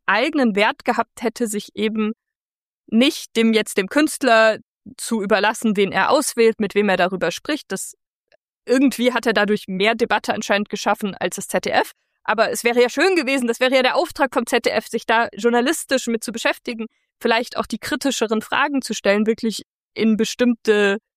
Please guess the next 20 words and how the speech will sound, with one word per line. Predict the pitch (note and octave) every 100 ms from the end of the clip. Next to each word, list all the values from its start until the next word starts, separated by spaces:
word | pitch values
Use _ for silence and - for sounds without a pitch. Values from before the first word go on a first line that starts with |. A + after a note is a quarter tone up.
| _ _ _ -
an | - G#3+
bestimmten | G#3+ B3 A#3+ A3
Stellen | - G3+ G3
noch | G3+
mal | G#3 G#3
nachzubohren. | A3+ - - G3 E3 - F3+ C4+ - _ _ _ _ _ _
Und | A#3 A#3 - _ _ -
diese | - A3+ G#3+
ganze, | G#3 C4 E4+ - D#4
also | - G#3
was | A3
mich | A#3+ -
wirklich | B3+ - D4 -
aufgeregt | G#3+ - B3+ A#3+ - A3
hat, | C4+ -
war, | G3 C#4 _ _
dass | G#3+ -
diese | A#3 A#3
Debatte | A#3+ A3 C4+ - C#4 D4+ - _
so | G#3+ G#3 A3+